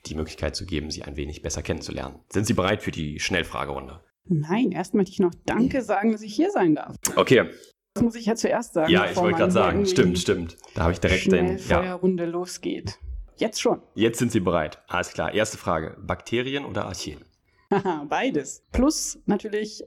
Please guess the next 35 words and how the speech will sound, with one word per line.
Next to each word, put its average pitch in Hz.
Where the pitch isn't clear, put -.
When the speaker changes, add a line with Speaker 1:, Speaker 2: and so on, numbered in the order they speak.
Speaker 2:
Eukaryoten. 156
Haben 175
wir 370
auch. -
Speaker 1:
Kaffee 131
oder 101
Tee? 82
Speaker 2:
Es -
wird 190
langweilig. 160
Beides. 180
<laughs> -
Speaker 1:
Wenn 110
Tee, 123
dann 104
Schwarztee 165
oder 110
dann 95
auch 90
ein 87
Aufguss -
von -
Kräutern? 170
Speaker 2:
Quer 175
durch 170
den 156
Gemüsegarten. 160
Früchte, 180
schwarz, 165
grün, 170
Oolong. 165
Speaker 1:
Okay. 107
Speaker 2:
Alles 170
zu 156
Hause. 151